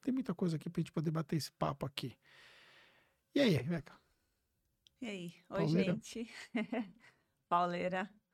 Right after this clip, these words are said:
Speaker 2: Já estamos aí a todo vapor pro Summit, que acontece em março, mas pelos bastidores aqui a gente já vem trabalhando com isso há alguns meses.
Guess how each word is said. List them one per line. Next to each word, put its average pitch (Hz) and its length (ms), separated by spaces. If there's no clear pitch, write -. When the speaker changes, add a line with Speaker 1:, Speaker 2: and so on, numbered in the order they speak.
Speaker 2:
Já 160 180
estamos 170 400
aí 165 400
a 170 100
todo 175 260
vapor 170 380
pro 175 160
Summit, 208 540
que - 80
acontece 165 560
em 165 100
março, 170 540
mas - 600
pelos 180 280
bastidores 180 840
aqui 175 260
a 165 60
gente 165 220
já 156 80
vem 165 120
trabalhando 160 520
com - 100
isso 165 180
há 165 60
alguns 160 260
meses. 226 540